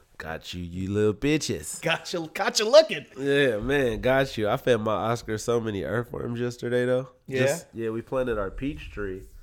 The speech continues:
Speaker 1: And then we planted our peach tree and our, uh, panache fig tree.
Speaker 2: Panache.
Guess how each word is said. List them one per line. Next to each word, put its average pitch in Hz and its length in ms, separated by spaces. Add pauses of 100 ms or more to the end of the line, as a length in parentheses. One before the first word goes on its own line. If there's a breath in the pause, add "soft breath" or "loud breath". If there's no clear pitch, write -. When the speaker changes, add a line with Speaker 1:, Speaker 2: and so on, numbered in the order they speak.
(500)
Speaker 1:
And 98 220
then 98 400
we 107 60
planted 120 400
our 104 100
peach 143 320
tree 139 280
and 123 160
our, 98 360
uh, 101 200
panache 107 880
fig 131 400
tree. 98 360
Speaker 2:
Panache. 123 400